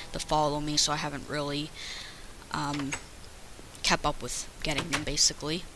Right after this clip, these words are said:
Uh, this is my house, so the, uh, little dungeon over there, I was able to get an anvil from it.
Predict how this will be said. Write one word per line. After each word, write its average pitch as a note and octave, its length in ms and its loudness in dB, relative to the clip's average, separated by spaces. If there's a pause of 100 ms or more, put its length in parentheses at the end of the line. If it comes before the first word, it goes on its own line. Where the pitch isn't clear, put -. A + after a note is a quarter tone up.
(1120)
Uh, D#3 140 2
this E3 180 8
is - 120 8
my G3+ 140 8
house, D#3+ 340 8
so E3+ 480 10 (420)
the, F3+ 320 6
uh, D#3 300 6
little G#3 240 6
dungeon G3 340 6
over D#3+ 220 2
there, D3+ 240 6
I D#3 100 10
was D#3+ 160 6
able F#3 220 4
to F#3+ 80 0
get E3+ 160 4
an D#3+ 120 2
anvil D#3+ 480 2
from B2 380 0
it. E3 220 0